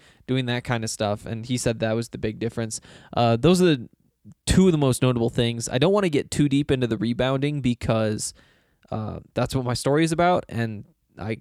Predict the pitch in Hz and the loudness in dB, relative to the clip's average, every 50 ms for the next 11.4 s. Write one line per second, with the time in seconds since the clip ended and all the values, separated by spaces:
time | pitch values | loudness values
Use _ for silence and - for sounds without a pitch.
0 | - - - 120 117 - - - 127 120 127 127 120 135 147 143 175 160 135 135 | -6 -6 -4 -4 -4 -4 -4 -6 -2 0 0 0 0 2 4 4 4 4 4 4
1 | 139 131 - - - 160 135 131 123 135 135 147 156 151 - - - - _ - | 4 4 2 2 2 0 0 0 -2 -4 -4 -4 -6 -8 -12 -18 -20 -20 _ -4
2 | 120 123 113 - 127 123 120 123 120 120 120 117 117 - 135 127 123 120 117 113 | -2 -2 0 0 0 0 0 0 0 0 -2 -4 -2 -2 0 2 2 2 2 0
3 | 104 113 131 - - - - _ _ - - - - 123 123 120 117 113 110 107 | 0 -2 -6 -10 -16 -20 -20 _ _ -18 -12 -4 0 2 2 2 2 2 0 -2
4 | - - - 135 110 117 117 117 113 117 117 117 120 120 - - 120 117 113 117 | -4 -4 -2 -2 0 0 0 0 -2 -4 -6 -8 -8 -8 -4 -2 -2 -2 -2 -4
5 | 113 117 120 117 117 120 117 120 120 120 120 117 - - 120 120 120 123 120 - | -4 -2 -2 0 0 0 0 0 0 0 0 -2 0 0 0 2 2 0 -2 -4
6 | 120 120 131 156 190 208 - 127 123 131 - - - - - - _ - 135 127 | -4 -4 -2 0 0 -2 -2 -4 -6 -6 -8 -12 -18 -20 -20 -20 _ -12 -4 0
7 | 135 139 139 135 120 - - - _ _ _ _ _ - - _ _ _ _ _ | 2 4 4 4 2 0 -2 -8 _ _ _ _ _ -20 -20 _ _ _ _ _
8 | _ _ _ _ _ - 113 143 151 143 135 - 143 135 - - 185 214 220 180 | _ _ _ _ _ -16 -8 -6 -4 -4 -4 -8 -12 -6 0 2 2 2 4 2
9 | 196 196 165 - - 196 214 220 170 131 120 113 - - 123 - 156 160 160 143 | 2 2 2 0 -2 0 0 0 0 0 0 -2 -2 -4 -4 -2 -2 -2 0 -2
10 | - 60 67 58 50 - - - - - 135 151 165 156 - 156 151 160 139 104 | -4 -8 -12 -16 -18 -20 -20 -14 -12 -4 0 0 0 2 2 2 4 4 4 2
11 | 120 143 139 127 127 - - | 2 2 0 0 -2 -4 -10